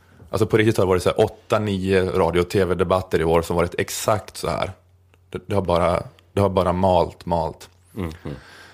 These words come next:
Speaker 1: Men grejen är då att båda slarvar och tänjer på överskottsmålet, så, eh, båda gör fel. Eh, för det första så gör båda fel,
Speaker 2: <laughs>
Speaker 1: och för det andra så bryr sig ingen om att de gör fel. För fler och fler tycker att de ska göra fel.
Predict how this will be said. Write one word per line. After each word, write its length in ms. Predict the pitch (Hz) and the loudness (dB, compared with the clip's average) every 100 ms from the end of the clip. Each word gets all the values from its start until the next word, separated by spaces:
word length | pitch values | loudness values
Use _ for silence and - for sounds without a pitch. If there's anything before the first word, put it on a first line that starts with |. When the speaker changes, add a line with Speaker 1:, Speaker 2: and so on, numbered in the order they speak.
| - | -8
Speaker 1:
Men 180 | 127 127 | -2 2
grejen 200 | 135 131 | 4 4
är 100 | 113 | 4
då 100 | 107 | 2
att 120 | 104 | 4
båda 340 | 113 104 95 | 4 4 4
slarvar 640 | 101 131 123 113 113 131 117 | 2 2 4 2 2 2 2
och 200 | 98 - | 0 0
tänjer 440 | 139 139 113 92 | 0 2 2 0
på 140 | 90 | 2
överskottsmålet, 920 | 87 82 82 82 92 90 98 120 - - - - | 0 0 -2 -4 -2 0 2 0 -4 -20 -20 -20
så, 480 | - - 98 92 95 92 | -8 0 4 4 4 2
eh, 80 | 92 - | -2 -6
båda 300 | 101 92 92 | 2 2 4
gör 120 | 90 | 0
fel. 380 | - 92 113 156 - _ _ _ _ _ _ _ - - | 0 2 2 0 -12 _ _ _ _ _ _ _ -14 -8
Eh, 220 | 87 87 | -4 -4
för 160 | 113 | 0
det 60 | 107 | 2
första 300 | - 101 101 | 2 0 0
så 120 | - | 0
gör 60 | 92 | 2
båda 240 | 90 87 | 2 0
fel, 400 | 82 117 135 139 135 - 92 90 | 0 2 2 2 -4 -10 -4 -4
Speaker 2:
<laughs> 360 | - - - - | -4 -6 -6 -4
Speaker 1:
och 100 | 107 | 0
för 120 | 104 | 2
det 100 | 104 | 2
andra 520 | 101 101 98 101 101 - _ - | 2 2 2 2 2 -2 _ -8
så 160 | - | -4
bryr 360 | 95 95 117 135 | -2 0 2 0
sig 200 | - 104 | 2 2
ingen 200 | 80 67 | 0 -4
om 100 | 67 | -4
att 120 | 73 | -6
de 280 | - 85 76 - | -6 -6 -6 -6
gör 80 | |
fel. 340 | 90 65 55 - - _ _ - _ | -4 -2 -4 -6 -18 _ _ -20 _
För 100 | - | -4
fler 240 | 110 113 113 | 0 2 2
och 60 | 110 | 2
fler 180 | 98 | 0
tycker 260 | 95 101 98 | 0 -4 -4
att 60 | 90 | -4
de 120 | 98 | -4
ska 420 | - - 143 131 | -2 2 4 2
göra 240 | 71 - | 0 -4
fel. 220 | - - | -6 -10